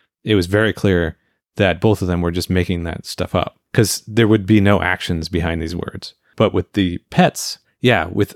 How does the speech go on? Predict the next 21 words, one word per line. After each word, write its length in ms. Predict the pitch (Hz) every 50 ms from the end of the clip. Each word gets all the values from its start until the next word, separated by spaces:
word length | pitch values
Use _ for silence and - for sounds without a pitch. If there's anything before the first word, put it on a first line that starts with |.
| _
with 200 | - 107 101 - -
R 200 | 107 117 131 123
especially, 640 | 104 - - - 123 - - 98 87 80 82 90 92 - -
it 140 | 123 -
was 280 | - 92 90 85 - -
like, 300 | - 87 87 - - - _ _ _ _
"I, 360 | 117 120 120 117 110 101 98
I 200 | 90 95 101 98
love 440 | 87 87 98 104 110 107 104 98 92
animals. 480 | 98 92 92 90 85 85 82 82 85 -
I 120 | 90 92
love, 420 | 87 92 98 101 101 98 92 - _ _ -
I 120 | 101 98
love 300 | 90 95 101 110 107 98
dogs. 420 | 92 110 107 104 101 98 95 87 92
I'm 120 | 92 92
gonna 180 | 90 90 87 85
do 380 | 87 104 104 101 98 92 85 - _ _ _ -
all 180 | 104 107 110
these 480 | 98 104 101 90 82 - - - - - _ _ _ _ _ _ _
extracurricular," 1080 | - 101 - - - - 101 90 - - - 101 95 - 110 98 95 92 90 87 - -